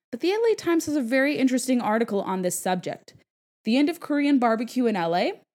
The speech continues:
what the gas stove ban means for your favorite restaurants. The L A City Council passed a motion recently to, in effect, by twenty twenty-three, ban most gas appliances in new residential and commercial construction in the city,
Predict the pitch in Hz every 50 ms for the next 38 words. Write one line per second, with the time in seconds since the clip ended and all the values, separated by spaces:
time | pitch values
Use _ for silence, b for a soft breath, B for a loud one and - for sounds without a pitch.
0 | _ _ _ _ _ _ _ _ _ - _ - - 214 247 240 - 285 247 254
1 | 240 233 226 - - 233 220 220 202 180 190 180 190 196 196 190 180 185 190 190
2 | - 202 208 202 202 196 196 - 180 170 175 170 190 - - 196 196 196 190 -
3 | - - - - - - - - - - _ _ _ _ _ _ _ - 196 247
4 | 262 - - 311 330 349 359 370 330 - - 302 294 294 - - - 226 196 190
5 | 185 - 233 233 254 277 - - - - - 240 262 254 247 - 277 269 247 233
6 | 220 202 196 190 190 - 196 190 175 170 165 165 - 196 - - - 190 196 220
7 | 269 269 269 - _ _ _ _ _ _ _ _ _ - - _ _ _ _ _
8 | _ - - - 220 214 214 214 220 220 220 b b b b b b b _ _
9 | _ _ _ - 233 247 247 226 226 - 220 208 226 233 - - - _ _ -
10 | 190 208 202 196 190 190 190 196 190 - 240 220 226 226 220 - 220 214 208 208
11 | - 208 196 196 208 247 269 202 175 165 202 190 190 185 185 190 208 285 311 -
12 | - 240 226 226 - - 240 - - 202 190 185 190 180 - 196 196 - - -
13 | 254 247 262 302 330 311 285 277 247 262 220 214 202 - - 214 202 190 - 202
14 | 196 202 208 - - 220 208 - 208 185 - 180 170 - - - - - 180 175
15 | 170 - - 190 175 165 147 117 -